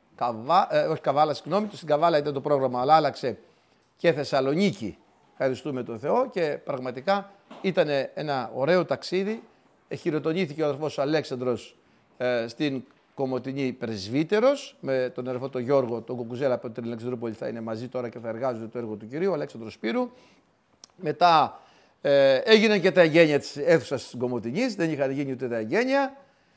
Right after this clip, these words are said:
Ο Κύριος, ε, πήγαμε στην Ορεστιάδα, έγιναν και εκεί τα εγγένεια της Εκκλησίας στην Ορεστιάδα. Ευχαριστούμε τον Θεό, προσευχηθήκαμε μαζί με τα αδέρφια. Στη Θεσσαλονίκη, και εκεί χρειαζόταν η παρουσία.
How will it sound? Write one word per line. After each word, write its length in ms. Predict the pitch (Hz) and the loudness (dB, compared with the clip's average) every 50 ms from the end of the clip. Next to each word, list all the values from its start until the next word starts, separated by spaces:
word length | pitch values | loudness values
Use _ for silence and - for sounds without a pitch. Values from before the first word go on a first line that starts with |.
| _ _ _ _ _ _ | _ _ _ _ _ _
Ο 180 | - 165 180 180 | 6 6 6 6
Κύριος, 540 | 165 175 220 220 208 202 190 160 - - - | 6 4 4 4 6 6 6 4 2 0 2
ε, 160 | 180 156 147 | 2 2 2
πήγαμε 800 | 135 - 185 170 185 180 165 160 156 151 139 135 131 120 113 110 131 | 4 2 4 6 6 6 6 4 2 4 4 4 2 2 -2 -6 -10
στην 300 | - - 196 202 180 160 | -8 -2 -2 0 2 2
Ορεστιάδα, 760 | 143 143 139 - - - 135 151 185 233 254 254 254 262 - | 2 2 0 -2 -2 2 6 8 8 8 8 8 6 6 8
έγιναν 500 | - 254 269 262 240 220 202 190 175 160 | 12 12 12 12 12 10 4 2 2 2
και 80 | 139 156 | 0 -2
εκεί 200 | 143 127 147 135 | -2 0 -4 0
τα 100 | 123 135 | 2 2
εγγένεια 400 | 127 127 123 135 127 120 120 110 | 2 4 2 2 2 2 0 -4
της 100 | - - | -6 -8
Εκκλησίας 480 | 113 87 95 95 - - 196 180 143 | -12 -12 -12 -14 -4 0 2 2 2
στην 140 | - - 107 | 2 -2 -8
Ορεστιάδα. 760 | 120 113 101 - - 127 156 208 240 262 269 277 269 269 - - _ _ _ _ _ | -10 -10 -10 -6 2 6 6 8 8 8 6 6 4 -4 -14 -20 _ _ _ _ _
Ευχαριστούμε 500 | _ - 147 139 135 - - 160 143 139 | _ 0 0 0 0 -2 -4 -4 -4 -2
τον 140 | 131 131 113 | -4 -4 -2
Θεό, 140 | 131 196 196 | -2 -2 -2
προσευχηθήκαμε 640 | 180 147 127 147 117 113 135 170 185 165 151 135 | -2 -6 -8 -10 -10 -6 -2 -2 0 0 0 -2
μαζί 280 | 131 131 127 127 123 147 | 0 -2 -4 -4 -4 -6
με 100 | 131 120 | -8 -6
τα 100 | 107 113 | -6 -6
αδέρφια. 540 | 110 143 220 247 220 240 254 247 240 240 - _ _ _ _ _ _ _ _ | -2 0 0 0 2 2 2 2 0 -2 -14 _ _ _ _ _ _ _ _
Στη 200 | - - 240 233 | -10 -6 -2 0
Θεσσαλονίκη, 800 | 196 196 - 185 160 151 139 131 151 208 254 240 - 262 262 233 | 0 2 4 4 4 4 2 0 2 0 0 0 0 -2 -2 0
και 100 | - 190 | 0 -2
εκεί 480 | 165 - - 190 180 160 143 131 143 - | -4 -2 -2 0 2 2 2 0 -4 -8
χρειαζόταν 500 | - 147 143 131 127 147 165 135 143 131 | -4 -2 0 0 0 0 -2 -2 -2 -2
η 120 | 131 127 113 | -2 -4 -6
παρουσία. 640 | - 110 110 104 101 - 214 233 247 240 226 226 | -6 -6 -8 -8 -6 -2 2 4 4 4 4 2